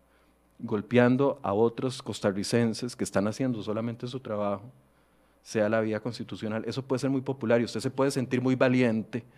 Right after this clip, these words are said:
detrás de esos comentarios y estar ahí metiendo carbón y metiendo y diciendo que todos son vendidos, que el sistema no funciona. Hay descontento, sí, lo existe. ¿Estamos en contra de nuevos impuestos? Sí, estamos en contra de nuevos impuestos.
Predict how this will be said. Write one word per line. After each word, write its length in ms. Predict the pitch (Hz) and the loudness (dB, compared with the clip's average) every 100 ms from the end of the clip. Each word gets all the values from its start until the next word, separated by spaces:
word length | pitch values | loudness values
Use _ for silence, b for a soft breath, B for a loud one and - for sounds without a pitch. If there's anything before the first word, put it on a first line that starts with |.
| b b _ | b b _
detrás 480 | 113 - 117 117 | -4 2 4 4
de 220 | 117 131 127 | 4 0 0
esos 220 | 123 135 | -4 -6
comentarios 720 | 139 120 107 123 123 139 139 | -4 -4 0 2 4 2 -2
y 40 | |
estar 260 | 110 - 117 | -8 -2 2
ahí 260 | 120 135 147 - B B B | 4 2 -2 -6 B B B
metiendo 520 | 113 123 127 123 139 | -6 -4 0 0 0
carbón 480 | 143 117 113 135 151 | 0 0 4 2 2
y 80 | 135 | 0
metiendo 560 | 120 117 123 123 127 135 | 0 0 0 2 4 4
y 100 | 123 | 4
diciendo 380 | 113 131 139 | 2 2 0
que 100 | 139 | 0
todos 300 | 120 139 139 | 0 2 0
son 140 | 139 147 | 0 -2
vendidos, 320 | 139 147 151 | 0 0 0
que 80 | 139 | -2
el 60 | |
sistema 340 | 117 117 131 139 | -6 -4 0 0
no 100 | 135 | 0
funciona. 400 | 127 131 143 143 B B B _ | -2 -4 -2 -4 B B B _
Hay 260 | - 147 180 | 8 8 8
descontento, 800 | 147 175 175 117 104 143 143 110 | 2 -2 -2 -6 -2 -4 -4 -10
sí, 280 | - 120 147 | -6 -2 -2
lo 120 | 147 | -4
existe. 720 | 92 - 175 - - 208 95 - _ _ _ _ _ | -8 -10 -10 -12 -8 -8 -8 -16 _ _ _ _ _
¿Estamos 320 | - 143 175 | 2 4 4
en 100 | 196 | 2
contra 260 | 185 180 190 | 0 2 2
de 60 | |
nuevos 200 | 165 185 | 2 0
impuestos? 400 | 185 165 185 117 | -4 -6 -6 -8
Sí, 320 | - 127 190 | -4 -2 0
estamos 400 | 208 - 123 151 | 0 0 0 0
en 80 | 160 | -6
contra 320 | 143 160 180 | -6 -6 -2
de 60 | 160 | -2
nuevos 240 | 135 170 | -2 -4
impuestos. 680 | 175 135 151 202 - 185 - | -8 -8 -6 -8 -8 -8 -8